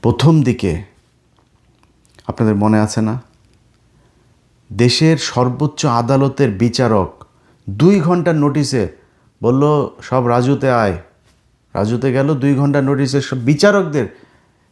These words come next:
ই করে দেয়া হলো। আমি এটা, ওইটার বিরোধিতা না,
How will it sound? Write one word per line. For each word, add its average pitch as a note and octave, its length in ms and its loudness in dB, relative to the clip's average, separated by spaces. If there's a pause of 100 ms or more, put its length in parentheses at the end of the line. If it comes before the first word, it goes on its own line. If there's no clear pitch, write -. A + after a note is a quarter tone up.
(420)
ই A2+ 100 -4
করে G2+ 240 -2
দেয়া F2+ 180 -4
হলো। E2+ 240 -10 (540)
আমি B2+ 140 4
এটা, D3 220 2
ওইটার A#2+ 260 -4
বিরোধিতা A#2 480 2
না, F2 180 -2